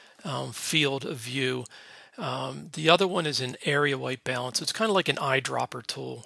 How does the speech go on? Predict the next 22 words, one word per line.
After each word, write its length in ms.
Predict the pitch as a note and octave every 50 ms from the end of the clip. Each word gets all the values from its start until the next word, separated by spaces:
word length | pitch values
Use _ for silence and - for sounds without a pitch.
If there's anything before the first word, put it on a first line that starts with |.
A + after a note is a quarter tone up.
| - - - - _
uh, 200 | - - B2 B2
where 100 | C3 C3+
you 80 | C#3 C3+
can 160 | - - B2+
pick 460 | - - - D#3 - - - - - -
an 160 | - F3 C3+
area, 560 | C3+ - D#3 C#3+ C#3+ C#3 C3+ C3+ C3 C3+ C3+ B2+ - - - - - - -
uh, 220 | - F3 C#3 C#3 -
and 160 | - C#3+ C3
choose 380 | - - - C#3+ C#3+ C#3+ B2 -
that. 220 | C3 A#2+ A#2 A#2 - - - _ - -
I 180 | - - B3+
don't 300 | C4 C4 B3+ A#3+ - -
particularly 540 | - - E3 - - D#3+ - D#3 C3 C3 B2+
like 300 | A#2+ B2+ C3 B2+ - -
using 580 | C#3 C3+ C3+ B2+ A#2+ C#3 C3 C3 C3 B2+ - - -
the 240 | D#3 C#3 - - -
area 360 | D3+ C3 B2+ C3 C3 C3 B2
white 260 | B2 C3 B2+ C3 -
balance 380 | - C3+ B2+ B2+ B2+ B2 - -
because 580 | - C#3 C3 - C3+ C#3 C3+ C3+ B2+ - - -
I'm 180 | - D3+ C3+